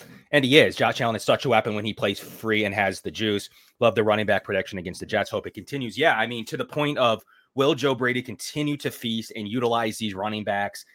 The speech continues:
We'll have to see, but it's promising. He is known to like his running backs out of the backfield. He is known to create weapons, too. The one thing he was able to do in his tenure, look,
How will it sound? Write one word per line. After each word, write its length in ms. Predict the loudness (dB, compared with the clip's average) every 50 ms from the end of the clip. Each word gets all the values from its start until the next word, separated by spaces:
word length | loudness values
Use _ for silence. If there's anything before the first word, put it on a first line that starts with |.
| _ _ _ _ _ _ _ _ _ _ -4
We'll 160 | 0 2 4
have 220 | 4 4 4 2 2
to 100 | -2 -4
see, 420 | -4 -2 -2 0 0 0 0 0 0
but 200 | 0 2 2 2
it's 120 | 0 -4
promising. 680 | -10 -6 2 4 6 6 6 4 2 -2 -6 -8 -10 -8
He 180 | -6 -4 -2 -2
is 160 | -2 -4 -4
known 400 | -4 0 2 2 2 2 0 0
to 120 | -2 -2 0
like 260 | 2 2 2 2 0
his 140 | -4 -4 -2
running 240 | -2 -2 0 2
backs 240 | 2 2 2 2 2
out 100 | 0 0
of 60 | 0
the 100 | 0 -2
backfield. 520 | -2 -2 -2 -2 -4 -4 -6 -8 -8 -8 -12 _ _ _ _
He 120 | -8 -2
is 220 | 2 2 2 2 2
known 320 | 2 2 2 2 2 0 0
to 80 | -2
create 480 | -2 -4 -6 -4 -2 0 2 2 0 2
weapons, 400 | 2 0 0 0 -2 -8 -6 -6
too. 100 | -4 -4
The 80 | -2 -2
one 220 | 0 0 0 0
thing 140 | 0 -4 -4
he 120 | -4 -4
was 240 | 0 0 0 2 2
able 220 | 2 0 0 0
to 80 | -2 -2
do 180 | -2 -2 -4 -4
in 80 | -4
his 140 | -6 -8 -6
tenure, 320 | -4 -4 -4 -4 -2 -2
look, 140 | -2 -2 -2